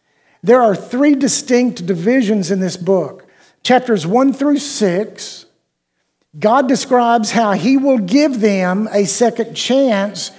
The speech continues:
drawing them back through his rule, R U L E, that he is reigning, okay, that God is in charge.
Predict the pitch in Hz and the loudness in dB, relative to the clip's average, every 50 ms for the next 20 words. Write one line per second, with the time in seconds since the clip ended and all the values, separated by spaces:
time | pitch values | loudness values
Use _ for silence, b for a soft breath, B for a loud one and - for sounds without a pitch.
0 | b b b b b b b b b b b _ _ - 196 139 147 160 214 233 | b b b b b b b b b b b _ _ -16 -12 -10 -2 0 2 2
1 | 247 277 285 277 269 254 240 208 247 247 240 220 208 180 170 247 254 - 220 196 | 4 4 4 4 2 2 2 4 4 2 4 2 0 2 2 2 2 2 2 0
2 | 196 196 - - - 233 233 233 208 180 190 233 226 220 214 196 156 - - - | -2 -4 -8 -6 -2 -2 0 0 0 0 2 2 4 2 2 0 -4 -10 -14 -20
3 | _ _ 170 175 202 226 233 226 220 196 170 147 131 131 - - - _ _ _ | _ _ -8 -2 0 0 2 2 0 -2 -4 -6 -8 -12 -14 -18 -20 _ _ _
4 | _ _ _ _ _ _ _ _ 180 185 202 202 202 202 208 214 202 196 196 - | _ _ _ _ _ _ _ _ -2 -2 0 0 -2 -2 -2 -2 0 0 -2 -2
5 | - 190 185 165 143 - - - _ _ _ _ _ _ _ _ _ _ _ - | -2 -4 -4 -4 -6 -10 -14 -20 _ _ _ _ _ _ _ _ _ _ _ -8
6 | 175 160 208 226 196 151 165 175 196 196 202 202 202 190 180 156 131 123 127 117 | -2 0 0 0 0 -2 -2 0 0 0 2 0 0 -2 -2 -4 -6 -10 -14 -18
7 | 117 - _ _ _ - 139 - 160 156 151 165 156 156 190 202 202 202 190 160 | -20 -20 _ _ _ -14 -10 -8 -8 -6 -8 -8 -4 0 0 2 2 0 0 -2
8 | 196 180 170 151 - 180 165 151 139 131 - - | -2 -4 -4 -4 -4 -4 -4 -4 -6 -10 -14 -20